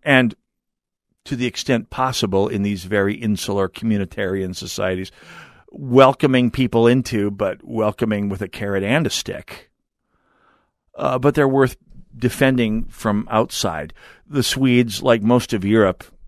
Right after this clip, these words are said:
greeted the fall of the Berlin Wall by saying, "It's party time!"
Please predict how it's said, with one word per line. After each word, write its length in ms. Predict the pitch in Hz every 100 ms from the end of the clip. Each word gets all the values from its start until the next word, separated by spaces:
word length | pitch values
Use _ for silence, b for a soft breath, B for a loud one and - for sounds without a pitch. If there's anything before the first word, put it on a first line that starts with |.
| - 107
greeted 420 | 90 123 110 107
the 80 | 104
fall 320 | - 110 110
of 60 |
the 80 | 101
Berlin 420 | 92 98 95 92
Wall 500 | 92 107 104 95 92 b b b b b _
by 100 | 104
saying, 320 | - 104 110
"It's 120 | 110
party 340 | - 147 180 165
time!" 580 | 175 240 247 233 226